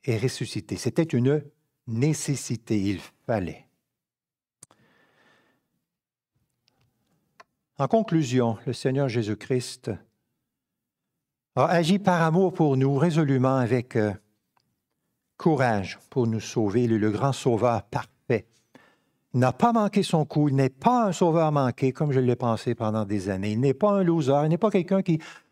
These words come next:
a été contré dans ses plans, qui avait venu avec de grandes intentions, mais tout s'était foiré. Non !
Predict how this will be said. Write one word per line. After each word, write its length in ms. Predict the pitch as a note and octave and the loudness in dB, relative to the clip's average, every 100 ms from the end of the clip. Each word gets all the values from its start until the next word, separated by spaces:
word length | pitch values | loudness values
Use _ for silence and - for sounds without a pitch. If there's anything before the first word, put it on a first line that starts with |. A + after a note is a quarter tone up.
| _ | _
a 80 | G3+ | 2
été 240 | G3+ A3 | 4 0
contré 480 | G#3 A3+ G#3+ E3 G3 | 2 2 2 2 2
dans 140 | F3 | 2
ses 240 | D#3+ E3 D#3 | 0 0 0
plans, 260 | C3+ C3+ | 2 0
qui 80 | C#3 | 2
avait 160 | D#3+ D#3+ | 2 2
venu 180 | C#3 F3+ | 2 2
avec 200 | D3+ C#3 | 0 0
de 80 | |
grandes 460 | D#3 B2+ D3+ F#3 D#3 | -2 0 0 2 0
intentions, 480 | E3 D#3+ D3 - C#3+ | 0 0 0 -2 -2
mais 100 | C3 | -4
tout 140 | - | -6
s'était 300 | G3 D3+ - | -4 -2 -2
foiré. 360 | C3+ C3+ B2 C#3 | -2 0 2 2
Non ! 540 | G3+ C#4 C#4 B3+ - | 2 2 2 2 -2